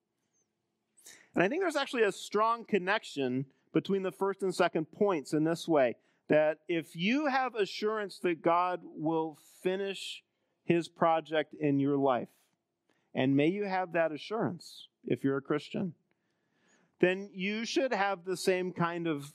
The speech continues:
assurance for the other Christians in your life. Even the ones who drive you crazy. Like, "Dave, other Christians don't drive me crazy." I'm not falling for that one either.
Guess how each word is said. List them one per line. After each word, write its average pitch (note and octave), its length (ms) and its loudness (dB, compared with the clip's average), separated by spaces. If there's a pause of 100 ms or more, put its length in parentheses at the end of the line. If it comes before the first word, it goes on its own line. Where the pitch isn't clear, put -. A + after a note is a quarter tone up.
assurance E3 540 0
for - 140 -2
the D3 140 4
other G3+ 180 2
Christians F3 500 -4
in D#3 100 0
your D#3 120 2
life. B3+ 240 2 (2250)
Even G3 220 0
the C4+ 80 -2
ones A#3+ 340 -6
who A3+ 100 -8
drive F#3+ 280 -6
you G3+ 80 -12
crazy. F3 540 -6 (920)
Like, C3 240 2
"Dave, B2 200 0
other B2+ 160 0
Christians B2+ 380 0
don't B2+ 160 2
drive A#2+ 180 0
me B2 80 -2
crazy." B2 480 0
I'm B2+ 120 2
not E3 180 0
falling C#3+ 280 0
for C#3 120 0
that D3 200 2
one C3+ 140 -4
either. B2+ 460 0